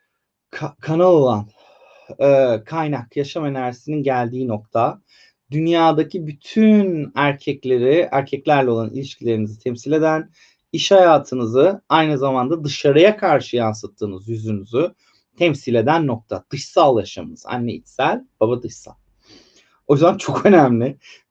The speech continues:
Dünyanın en kötü insanı olsa, en bak, yine de eğilin. Hani öyle söyleyeyim, eğil. Tamam. Şimdi babanızı karşınıza özellikle hayal edin ve eğilin.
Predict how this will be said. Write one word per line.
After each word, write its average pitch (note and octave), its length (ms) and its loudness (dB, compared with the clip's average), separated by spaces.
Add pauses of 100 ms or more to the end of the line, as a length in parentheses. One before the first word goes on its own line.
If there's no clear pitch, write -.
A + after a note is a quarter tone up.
Dünyanın F#3 840 2
en G3 580 6
kötü D#3+ 340 -4
insanı B2 500 -6
olsa, G#2 520 -10 (140)
en C#3 420 -2 (140)
bak, - 360 -8 (540)
yine E3 300 0
de A3 260 0 (200)
eğilin. F3+ 540 4 (420)
Hani A#2+ 320 -10 (200)
öyle B2 200 -6
söyleyeyim, A2+ 500 -10 (180)
eğil. B2+ 380 2 (720)
Tamam. A#2+ 380 -2
Şimdi C#3+ 320 -8
babanızı D#3 420 2
karşınıza B2+ 440 -2
özellikle A#2 400 -4
hayal A2+ 280 0
edin D3 300 -6
ve - 160 -4
eğilin. C#3 480 0